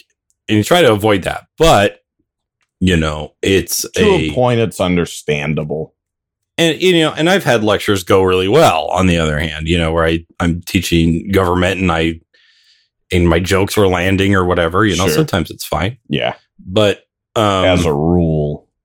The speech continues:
Speaker 1: but generally speaking, people wanna be engaged. I mean, I go to these teacher meetings and
Speaker 2: Oh,
Speaker 1: it's,
Speaker 2: boy.
Speaker 1: it's hilarious. We'll have people, like,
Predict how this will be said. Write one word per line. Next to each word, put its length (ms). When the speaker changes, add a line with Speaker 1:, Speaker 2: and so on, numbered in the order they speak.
Speaker 1:
but 160
generally 420
speaking, 600
people 260
wanna 160
be 160
engaged. 420
I 60
mean, 140
I 120
go 120
to 80
these 200
teacher 340
meetings 500
and 120
Speaker 2:
Oh, 40
Speaker 1:
it's, 200
Speaker 2:
boy. 100
Speaker 1:
it's 140
hilarious. 640
We'll 160
have 300
people, 380
like, 340